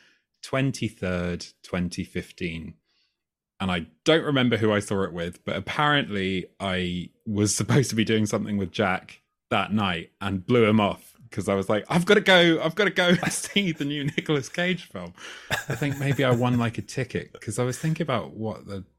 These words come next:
what I was working on at the time, and I think I was at B B C Three doing Social. So I don't know why I would have been there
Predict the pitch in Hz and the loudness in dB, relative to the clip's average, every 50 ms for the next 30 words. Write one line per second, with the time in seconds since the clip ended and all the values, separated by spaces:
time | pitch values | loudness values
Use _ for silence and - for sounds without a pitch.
0 | _ _ _ _ _ _ _ _ _ _ _ - 107 80 87 92 92 87 - 110 | _ _ _ _ _ _ _ _ _ _ _ -6 -6 -6 -6 -8 -10 -8 -4 -2
1 | 120 123 117 - - 101 90 85 85 85 - 85 87 - - 90 87 80 85 90 | 0 0 0 -2 -4 -4 -4 -4 -4 -6 -8 -10 -10 -12 -12 -14 -14 -12 -12 -12
2 | 90 - - 117 107 101 - 101 92 87 - 95 85 80 - _ _ _ _ _ | -12 -8 -6 -6 -6 -6 -6 -8 -10 -8 -6 -6 -8 -8 -10 _ _ _ _ _
3 | _ _ _ _ _ _ _ _ _ _ _ _ - 101 98 82 90 - - 92 | _ _ _ _ _ _ _ _ _ _ _ _ -2 0 0 0 -2 -6 -6 -6
4 | 82 - 107 98 92 85 - 85 82 85 87 - - 95 87 87 - - - 87 | -4 -2 -2 -2 -2 -2 -4 -6 -6 -6 -8 -6 -6 -6 -6 -6 -8 -10 -12 -12
5 | 90 95 95 - _ _ _ _ _ _ _ _ _ _ _ _ _ _ _ _ | -12 -12 -14 -14 _ _ _ _ _ _ _ _ _ _ _ _ _ _ _ _
6 | _ _ _ _ _ - - - 107 101 110 107 131 135 135 123 113 104 98 95 | _ _ _ _ _ -10 -4 -2 0 2 2 2 2 2 2 4 4 4 4 4
7 | 98 92 98 95 90 - - 120 120 120 110 90 76 65 67 87 101 | 2 2 2 0 0 0 0 2 4 4 2 0 -2 -6 -10 -12 -16